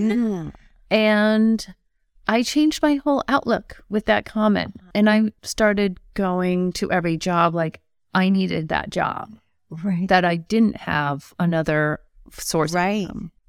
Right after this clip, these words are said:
Speaker 2: I did end up going to acting class in New York, and I did acting class with a woman named Kay Michael Patton, who was Meisner-based, and I took classes at night
Speaker 1: Mm.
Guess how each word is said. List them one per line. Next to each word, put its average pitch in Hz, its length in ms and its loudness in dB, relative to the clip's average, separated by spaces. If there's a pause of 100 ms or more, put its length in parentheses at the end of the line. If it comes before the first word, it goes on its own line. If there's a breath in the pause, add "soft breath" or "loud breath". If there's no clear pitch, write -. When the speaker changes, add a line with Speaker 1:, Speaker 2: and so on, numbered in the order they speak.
(100)
Speaker 2:
I 185 200 0
did 190 600 0
end 175 200 -2
up 170 120 -4
going 170 300 0
to - 160 -8
acting 165 320 -4
class 156 320 -4
in 156 60 -2
New 151 80 -2
York, 156 420 -2
and 156 100 -4
I 151 180 -4 (100)
did 165 320 -2
acting 165 340 -4
class 165 440 -6
with 170 240 -8
a 170 160 -4
woman 165 300 -2
named 165 220 0
Kay 170 200 -2
Michael 156 300 -2
Patton, 160 520 -6 (240)
who 180 260 2
was 160 300 0 (200)
Meisner-based, 160 1120 -2 (120)
and 180 160 0
I 175 60 0
took 175 160 -6
classes 165 420 -4
at 170 80 -2
night 160 480 -4
Speaker 1:
Mm. - 60 -20